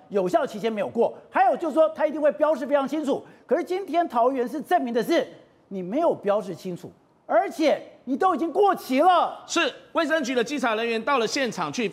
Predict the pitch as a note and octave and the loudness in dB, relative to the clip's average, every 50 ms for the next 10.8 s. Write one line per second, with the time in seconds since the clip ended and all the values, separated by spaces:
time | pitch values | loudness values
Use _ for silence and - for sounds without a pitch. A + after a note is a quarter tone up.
0 | - - - - B3+ C4 C4 A#3+ G#3+ G3 F3+ F3 F3 E3 - - A#3+ A3 A3+ A3 | -6 -14 -4 0 0 2 2 2 0 0 0 0 -2 -4 -2 -2 -2 -2 -2 -4
1 | - G#3+ E3+ G3 C4 A#3+ - A3 A#3 A#3+ A#3+ G#3 G3+ - A3 - G3 G3 G#3 A3+ | -2 -2 -2 0 -2 -2 -2 -2 -2 0 0 0 0 -2 -4 -4 -4 -4 -2 -2
2 | G#3 F3+ G#3 G3 E3 F3+ G#3+ F3+ C3+ - - A#3 - G#3 G3+ G3 G3+ G3 E3+ C#3+ | -2 -2 -4 -4 -2 -2 -2 -2 -4 -6 -8 -6 -6 -4 -2 -2 -2 -2 -2 -4
3 | B2 - F3 F3 D#3 D#3+ D#3 G3 F3 D3+ E3 E3 E3+ - D#3 E3 E3 D#3 D#3 - | -4 -6 -8 -6 -6 -4 -2 -2 -4 -4 -4 -8 -10 -10 -10 -8 -6 -6 -8 -8
4 | - - _ _ _ B3+ C#4+ C4 A3+ F#3+ B3 G3 D4+ B3 G3 D#3+ - A#3 G3+ D#3+ | -12 -20 _ _ _ -2 -2 -2 -2 -4 -4 -4 -4 -4 -4 -4 -6 -8 -6 -8
5 | D3+ B2+ C3+ D#3 - G3+ E3 B2 - - - _ _ _ _ _ - A#3+ A3 G3+ | -8 -10 -6 -4 -2 -2 -2 -4 -8 -14 -20 _ _ _ _ _ -4 -2 -2 -2
6 | G#3 G3 D#3+ D3+ D#3 C3 - - A#2+ A#2+ C3+ C3+ A#2 F#2 - - _ _ _ _ | -2 -4 -4 -6 -6 -8 -8 -8 -6 -4 -2 -2 -2 -4 -10 -18 _ _ _ _
7 | _ - D4+ G4 F4 F#3 F3 A3 C4+ C#4 B3+ A3 - - - G3 A#3 - A3 F3+ | _ 2 4 4 4 4 2 2 2 4 2 2 -2 -2 -2 -2 -2 0 -2 -2
8 | E3 G3+ - G#3 F#3 C#3 E3 D3 C#3 - D3 D3 D3 D#3 D3+ - - - - C#3 | -2 -2 -4 -4 -4 -4 -6 -6 -6 -6 -6 -6 -6 -6 -8 -12 -16 -12 -10 -10
9 | A#2+ A#2+ - - F#3 E3+ E3 E3 D#3+ - - _ _ - D#3 D3 G#3 A3+ A3 - | -8 -8 -6 -4 -2 -2 -2 -4 -8 -12 -20 _ _ -8 -6 -4 -4 -6 -4 -4
10 | A3+ G#3+ A3 G#3 A#3+ G#3+ F#3 - C#3 B2+ A2 D3+ F3+ D3+ C3 G#2+ | -4 -4 -2 -2 -2 -4 -4 -6 -10 -12 -4 -2 -2 -2 -2 -6